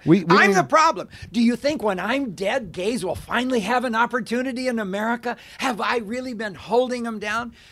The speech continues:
Speaker 1: No,
Speaker 2: You
Speaker 1: you
Speaker 2: want
Speaker 1: don't.
Speaker 2: me
Speaker 1: You
Speaker 2: to
Speaker 1: don't
Speaker 2: tell
Speaker 1: hold
Speaker 2: you what
Speaker 1: down.
Speaker 2: the
Speaker 1: No,
Speaker 2: gays
Speaker 1: no, no, no.
Speaker 2: did?
Speaker 1: Wait a minute. You don't. You don't hold gays down.
Speaker 2: Well, then
Speaker 1: You
Speaker 2: what's
Speaker 1: re-
Speaker 2: your problem with
Speaker 1: no,
Speaker 2: me?
Speaker 1: no, I don't have any problem with you. I'm just saying that you reaffirm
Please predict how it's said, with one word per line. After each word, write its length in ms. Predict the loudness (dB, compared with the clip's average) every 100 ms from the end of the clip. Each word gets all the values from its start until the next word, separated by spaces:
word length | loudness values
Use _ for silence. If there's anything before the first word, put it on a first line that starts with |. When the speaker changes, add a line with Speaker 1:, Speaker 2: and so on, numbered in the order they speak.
| 0
Speaker 1:
No, 120 | 4
Speaker 2:
You 80 | 6
Speaker 1:
you 60 |
Speaker 2:
want 80 | 6
Speaker 1:
don't. 60 | 6
Speaker 2:
me 40 | 6
Speaker 1:
You 40 |
Speaker 2:
to 40 | 6
Speaker 1:
don't 60 | 8
Speaker 2:
tell 60 |
Speaker 1:
hold 100 | 8 8
Speaker 2:
you 40 |
what 40 | 6
Speaker 1:
down. 80 |
Speaker 2:
the 100 | 4
Speaker 1:
No, 100 | 4 4
Speaker 2:
gays 180 | 4
Speaker 1:
no, 100 | 4
no, 120 | 6 6
no. 80 | 8
Speaker 2:
did? 60 |
Speaker 1:
Wait 120 | 8 6
a 20 |
minute. 220 | 4 0 -2
You 100 | 2
don't. 240 | 4 4 2
You 80 | -2
don't 160 | -2
hold 380 | -2 0 2 2
gays 300 | 0 0 0
down. 440 | -4 -4 -4 -6 2
Speaker 2:
Well, 200 | 6 6
then 140 | 6
Speaker 1:
You 80 | 6
Speaker 2:
what's 100 | 8
Speaker 1:
re- 100 | 6
Speaker 2:
your 80 | 4
problem 500 | 0 -4 -4 -4 -4
with 80 | 0
Speaker 1:
no, 140 | -2
Speaker 2:
me? 100 | -2
Speaker 1:
no, 240 | 0 0 0 -2
I 120 | -2
don't 100 | 0
have 120 | -2
any 120 | -4
problem 300 | -2 0 0
with 160 | -2 -2
you. 100 | 0
I'm 160 | 0
just 160 | -2 -4
saying 260 | -2 -2 -2
that 140 | -4
you 140 | -4
reaffirm 880 | -2 -2 0 0 0 -2 2 4 4